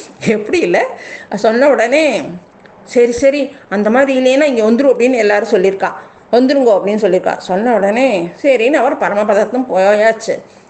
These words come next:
போனதுக்கப்புறம் அங்க பெருமாள் அவருக்கு எப்படி வேணுமோ அப்படியெல்லாம் அவருக்கு காட்சி கொடுக்குறார் போல இருக்கு. அங்கேருந்து இன்னும்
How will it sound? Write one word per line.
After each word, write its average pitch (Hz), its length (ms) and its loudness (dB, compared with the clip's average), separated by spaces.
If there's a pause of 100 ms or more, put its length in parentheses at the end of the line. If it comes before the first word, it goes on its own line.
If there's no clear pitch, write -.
(220)
போனதுக்கப்புறம் 196 1120 -2 (200)
அங்க 185 260 -2
பெருமாள் 254 500 2
அவருக்கு 233 460 2
எப்படி 233 320 0
வேணுமோ 254 360 2
அப்படியெல்லாம் 233 600 0
அவருக்கு 240 280 0
காட்சி - 300 -2
கொடுக்குறார் 240 580 0
போல 240 200 4
இருக்கு. 220 380 -2 (420)
அங்கேருந்து 196 500 0
இன்னும் 233 340 -2